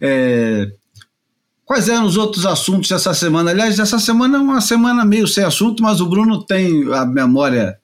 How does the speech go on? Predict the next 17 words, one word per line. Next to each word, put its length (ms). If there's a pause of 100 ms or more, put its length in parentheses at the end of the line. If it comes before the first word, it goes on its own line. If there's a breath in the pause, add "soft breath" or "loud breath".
(640)
apesar 520
de 100
ter 60
um 100
corpo 380
de 100
girafa, 400
ele 80
tem 120
a 40
memória 320
de 100
elefante. 680
<laughs> 40
Vai 220
lá, 240
Bruno. 280